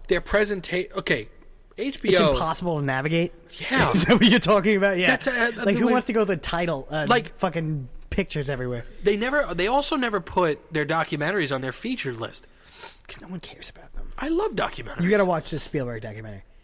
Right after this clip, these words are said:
Speaker 1: Well, tell me about it. Tell me a little bit about it.
Speaker 2: It goes through the entire career and life of Steven Spielberg, who, if you, y-,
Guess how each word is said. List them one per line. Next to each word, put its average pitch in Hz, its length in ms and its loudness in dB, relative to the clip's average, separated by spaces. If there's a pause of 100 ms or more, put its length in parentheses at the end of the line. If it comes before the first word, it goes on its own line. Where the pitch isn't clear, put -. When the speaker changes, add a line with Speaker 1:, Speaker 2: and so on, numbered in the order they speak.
(380)
Speaker 1:
Well, 160 180 -4
tell 202 180 -2
me 185 100 -4
about 107 280 -8
it. 110 80 -14
Tell 147 120 -8
me 147 60 -14
a 131 40 -14
little 117 160 -14
bit 117 100 -14
about 120 220 -16
it. - 60 -20 (100)
Speaker 2:
It 226 140 2
goes 302 220 4
through 285 140 0
the 262 120 6
entire 202 500 2
career 185 560 2
and 202 200 0
life 202 320 2
of 147 120 -4
Steven 175 300 0
Spielberg, 156 560 0
who, 180 300 2 (320)
if 214 160 2
you, 226 200 2
y-, 214 120 -2